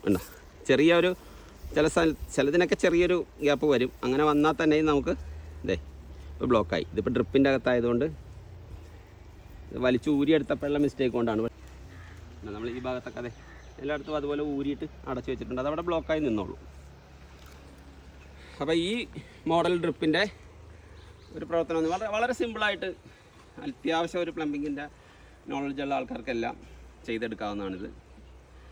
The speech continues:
ഇനി അടുത്ത സെക്ഷൻ കാണിക്കാം. ഇത് സാധാരണ ഡ്രിപ്പ് ടേപ്പാണ്. പക്ഷേ ഇത് ഞാൻ മേടിച്ചുകൊണ്ട് വന്നപ്പോൾ തന്നെ എനിക്ക് പ്രശ്നങ്ങളായി. കാരണം ഇതിന്, ഏഹ്, ഇതിൻ്റെ കണക്ടറും ഇതും തമ്മിൽ യോ-, യോജിക്കാതെ വന്ന്, പിന്നെ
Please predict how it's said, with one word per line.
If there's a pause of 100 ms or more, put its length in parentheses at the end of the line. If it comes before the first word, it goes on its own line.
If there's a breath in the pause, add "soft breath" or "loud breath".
(240 soft breath)
ഇനി
അടുത്ത
സെക്ഷൻ
കാണിക്കാം. (2250)
ഇത് (100)
സാധാരണ
ഡ്രിപ്പ്
ടേപ്പാണ്. (500)
പക്ഷേ
ഇത് (260)
ഞാൻ
മേടിച്ചുകൊണ്ട്
വന്നപ്പോൾ
തന്നെ
എനിക്ക്
പ്രശ്നങ്ങളായി.
കാരണം (500 soft breath)
ഇതിന്, (520)
ഏഹ്, (140)
ഇതിൻ്റെ
കണക്ടറും
ഇതും
തമ്മിൽ (540)
യോ-, (100)
യോജിക്കാതെ
വന്ന്, (320)
പിന്നെ